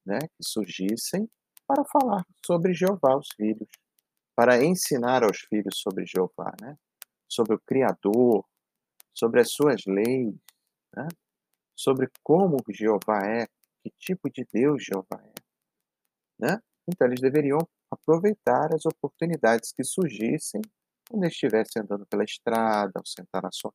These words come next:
casa, ao deitar-se, ao se levantar.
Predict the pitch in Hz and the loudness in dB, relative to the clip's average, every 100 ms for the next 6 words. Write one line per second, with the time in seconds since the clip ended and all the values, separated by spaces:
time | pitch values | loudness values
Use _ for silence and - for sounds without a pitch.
0 | - 101 101 98 92 92 98 _ _ _ | -4 -2 0 -2 -4 -8 -20 _ _ _
1 | - 92 110 110 - 98 104 - 123 - | -4 0 0 -2 -2 -2 -2 -6 -6 -6
2 | 143 120 160 - | -8 -8 -10 -12